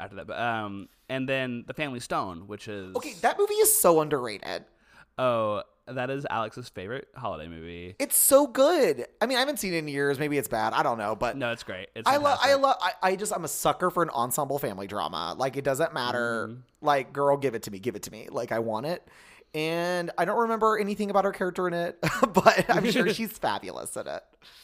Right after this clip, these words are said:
Speaker 1: All right, so if we were, okay, so two thousand four, okay, so no, Red Eye was two thousand five. So let's go to two thousand five, and let's see who would we kick out to put, uh, oh, this is a famously weak year for Best Actress.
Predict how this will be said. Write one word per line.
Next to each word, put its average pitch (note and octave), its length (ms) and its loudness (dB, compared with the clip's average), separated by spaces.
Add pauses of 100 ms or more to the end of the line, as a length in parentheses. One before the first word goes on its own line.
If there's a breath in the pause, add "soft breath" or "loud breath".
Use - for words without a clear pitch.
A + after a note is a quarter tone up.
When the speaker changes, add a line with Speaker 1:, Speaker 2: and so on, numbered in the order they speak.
(140 loud breath)
Speaker 1:
All C#3 60 -8
right, C3 240 -8
so C3+ 460 -2
if C#3 120 -6
we E3+ 100 -2
were, F3+ 120 -4
okay, C#3 180 -4
so B2+ 120 -6
two B2 140 -10
thousand E3 280 -2
four, C3 360 -4
okay, B2 200 -4
so A#2+ 80 -10
no, B2 140 -2
Red C3+ 180 -2
Eye C#3+ 160 -2
was A#2+ 140 -6
two A#2+ 80 -8
thousand G#2 200 -10
five. C#2+ 600 -12 (360 soft breath)
So - 160 -14
let's A#2+ 120 -10
go D3 100 -8
to B2+ 60 -8
two B2+ 80 -12
thousand A2 280 -8
five, C#2 640 -14 (160)
and F2+ 560 -14 (140)
let's A#2 240 -8
see D3 160 -8
who D3 160 -6
would D#3 120 -6
we D3 100 -10
kick C3+ 260 -12
out G2 320 -8 (360 soft breath)
to A#2 100 -16
put, - 500 -12 (1040)
uh, E2+ 420 -10
oh, D3+ 120 -4
this F#3+ 120 -2
is D#3 80 -8
a A#2 120 -4 (260)
famously D#3+ 560 -6
weak F#2+ 400 -14
year E2 400 -14 (160)
for A#2+ 140 -12
Best G#2 240 -8
Actress. G2 400 -10